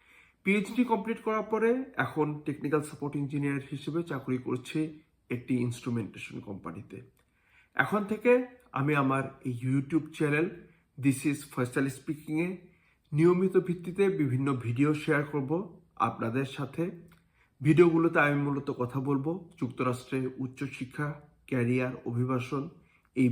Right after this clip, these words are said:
বিষয়গুলো নিয়ে। পাশাপাশি আমি আরও কথা বলবো একজন প্রবাসী বাংলাদেশি হিসেবে যুক্তরাষ্ট্রে আমার অভিজ্ঞতা, স্বপ্ন, বাস্তবতা ও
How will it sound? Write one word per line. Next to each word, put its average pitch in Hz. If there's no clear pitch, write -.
বিষয়গুলো 139
নিয়ে। 156
পাশাপাশি 160
আমি 135
আরও 139
কথা 185
বলবো 131
একজন 123
প্রবাসী 151
বাংলাদেশি 139
হিসেবে 120
যুক্তরাষ্ট্রে 127
আমার 113
অভিজ্ঞতা, 143
স্বপ্ন, 127
বাস্তবতা 135
ও 117